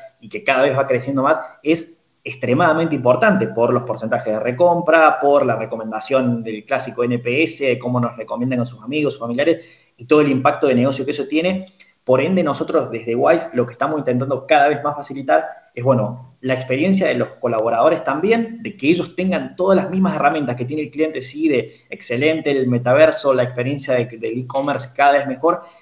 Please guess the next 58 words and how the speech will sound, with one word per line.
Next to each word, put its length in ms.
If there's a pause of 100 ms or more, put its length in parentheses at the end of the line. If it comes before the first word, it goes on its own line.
(100)
que 120
toda 220
esa 160
info 360
también 260
la 140
pueda 200
tener 200
el 100
agente 440
a 20
la 120
hora 100
de 60
responder, 640
que 100
si 160
no, 140
no 160
lo 140
puede 180
hacer 320
y 80
la 80
experiencia 400
del 60
cliente 180
termina 240
siendo 200
mala. 280 (220)
Entonces, 280
bueno, 340 (380)
conectar 540
todos 200
realmente 440
todos 200
los 120
sistemas, 480 (160)
volver 480
realmente 400
la 80
empresa 320
omnicanal 520 (160)
y 80
que 120
tanto 260
el 140
colaborador 600
como 160
el 100
cliente 280
tengan 400
toda 220
la 60
información 480
a 40
la 80
mano, 460